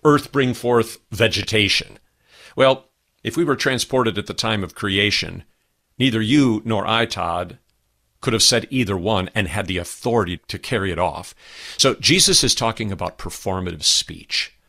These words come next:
speech that could deliver what it said, speech that could deliver forgiveness, speech that could make a cripple walk.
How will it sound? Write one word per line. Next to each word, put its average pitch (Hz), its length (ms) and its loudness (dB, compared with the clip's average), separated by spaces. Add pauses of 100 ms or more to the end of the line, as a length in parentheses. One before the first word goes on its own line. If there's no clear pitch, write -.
(580)
speech - 420 4
that 120 160 0
could 104 180 0
deliver 101 420 0
what 82 180 -8
it 82 100 -10
said, 85 480 0 (760)
speech - 400 2
that 120 160 -2
could 110 140 -2
deliver 104 320 0
forgiveness, 95 840 -2 (400)
speech - 380 4
that - 180 -2
could 101 160 -2
make 95 320 -4 (140)
a - 60 -6
cripple 95 580 -6
walk. - 540 -8